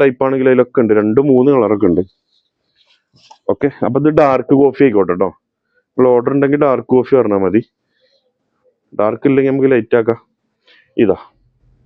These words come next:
അടിപൊളിയല്ലേ കോഫി, കോഫിന്റെ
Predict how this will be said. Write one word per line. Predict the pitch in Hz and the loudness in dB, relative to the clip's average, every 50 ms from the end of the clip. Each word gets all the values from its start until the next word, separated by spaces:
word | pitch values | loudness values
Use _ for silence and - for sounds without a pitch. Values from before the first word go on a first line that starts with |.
| - - - - - - _ _ _ _ _ _ _ _ _ _ - | -20 -20 -20 -20 -20 -20 _ _ _ _ _ _ _ _ _ _ -4
അടിപൊളിയല്ലേ | 120 131 127 123 113 101 90 87 85 - - _ _ _ _ _ _ _ _ _ _ _ _ _ _ _ _ - | -2 0 2 2 2 2 0 0 -4 -6 -10 _ _ _ _ _ _ _ _ _ _ _ _ _ _ _ _ -4
കോഫി, | 120 117 - - 120 - - - - _ _ _ _ _ _ _ _ _ _ _ _ 508 508 _ _ _ 508 _ _ _ _ _ _ _ _ _ _ _ _ _ _ _ _ _ _ _ _ _ _ - | -2 -2 -2 -2 -2 -4 -4 -6 -14 _ _ _ _ _ _ _ _ _ _ _ _ _ _ _ _ _ _ _ _ _ _ _ _ _ _ _ _ _ _ _ _ _ _ _ _ _ _ _ _ -2
കോഫിന്റെ | 123 117 - - 120 123 | -2 -2 0 0 0 0